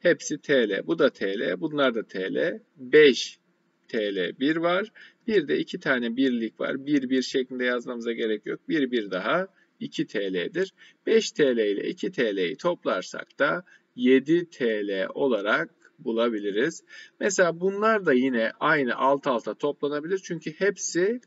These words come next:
kuruş bu sefer de. On kuruş,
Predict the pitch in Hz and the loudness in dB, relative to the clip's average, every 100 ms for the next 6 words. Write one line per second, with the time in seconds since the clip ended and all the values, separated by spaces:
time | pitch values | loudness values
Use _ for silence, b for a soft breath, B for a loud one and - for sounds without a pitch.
0 | _ _ - 135 143 - - - - 92 | _ _ 0 2 2 0 -16 -16 -14 -14
1 | - - - _ B B B _ 175 147 | -16 -20 -20 _ B B B _ 0 2
2 | 147 135 107 - 98 104 147 175 - | 2 0 -2 -6 -2 2 2 2 -6